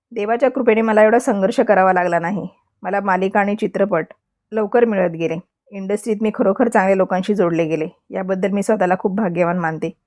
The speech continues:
मी खूप आभारी आहे. माझ्या करिअरच्या सुरुवातीच्या काळात मी काही गोष्टींबद्दल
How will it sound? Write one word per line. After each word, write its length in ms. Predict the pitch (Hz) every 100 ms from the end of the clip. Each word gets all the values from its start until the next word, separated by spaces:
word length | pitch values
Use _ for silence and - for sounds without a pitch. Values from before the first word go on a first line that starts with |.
| _ _ _ _ _
मी 100 | 214 214
खूप 200 | 262 208
आभारी 360 | 196 220 208
आहे. 260 | 190 202 196
माझ्या 260 | 202 196 196
करिअरच्या 440 | 202 190 196 214
सुरुवातीच्या 520 | 214 190 196 208 220
काळात 280 | 214 190 185 190
मी 120 | 185
काही 180 | 196 190
गोष्टींबद्दल 560 | 180 - 208 185 185